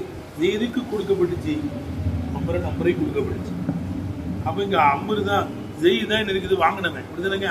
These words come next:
ஆகி. ஜெயிதுக்கு கொடுக்கப்பட்டுச்சு அம்ரன் அம்ரை. ஆ? அப்ப வாங்கினவன் யாரு? ஜெயிது. வாங்கப்பட்டவன் யாரு? அம்ரு.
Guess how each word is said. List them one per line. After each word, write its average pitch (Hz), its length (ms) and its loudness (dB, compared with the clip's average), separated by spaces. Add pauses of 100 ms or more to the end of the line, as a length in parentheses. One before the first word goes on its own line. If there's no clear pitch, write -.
(160)
ஆகி. 180 240 2 (1120)
ஜெயிதுக்கு 208 440 0
கொடுக்கப்பட்டுச்சு 185 500 2
அம்ரன் 156 260 -6
அம்ரை. 131 220 -8 (2500)
ஆ? 190 60 2 (460)
அப்ப 160 180 -2 (100)
வாங்கினவன் 196 460 2
யாரு? 175 200 8 (600)
ஜெயிது. 160 340 4 (640)
வாங்கப்பட்டவன் 170 680 -2
யாரு? 151 200 6
அம்ரு. 127 220 -8